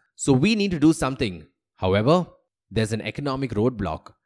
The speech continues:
Switching from fossil fuels to renewables is expensive. Take India, for instance. Our estimate is that a climate change plan will cost more than two point five trillion dollars through twenty thirty. To put things into perspective,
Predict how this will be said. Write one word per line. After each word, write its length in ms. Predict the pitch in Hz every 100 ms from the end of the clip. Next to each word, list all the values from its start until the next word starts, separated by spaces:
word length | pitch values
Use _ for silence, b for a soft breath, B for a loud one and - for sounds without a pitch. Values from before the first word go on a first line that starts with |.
| _ _
Switching 540 | - 156 202 151 110
from 180 | 110 110
fossil 340 | 131 117 - 139
fuels 360 | 127 113 117
to 80 | 123
renewables 600 | 98 101 110 113 120 120
is 140 | 101
expensive. 640 | 90 - 113 107 - 85 73 _ _ _ _ _ -
Take 200 | 196 -
India, 320 | 151 156 156
for 140 | 147 110
instance. 600 | 110 - 87 80 - - _ _ _ -
Our 260 | 127 202 -
estimate 520 | 139 - 170 101 110 -
is 160 | 110
that 180 | 104 123
a 60 | 135
climate 400 | 131 123 160 -
change 320 | 127 123 -
plan 240 | 101 104
will 140 | 113 107
cost 360 | 117 120 -
more 340 | 113 104 131 143 b b
than 220 | 117 120 -
two 100 | 214
point 340 | 180 151 156
five 520 | - 131 127 170 143
trillion 340 | - 165 190 180
dollars 460 | 117 104 123 139
through 220 | - 135 131
twenty 360 | 135 135 147
thirty. 540 | 139 131 120 98 80 _ b b -
To 80 | 135
put 260 | 147 156
things 300 | - 131 127
into 140 | 120 123
perspective, 680 | 120 - 127 - 165 165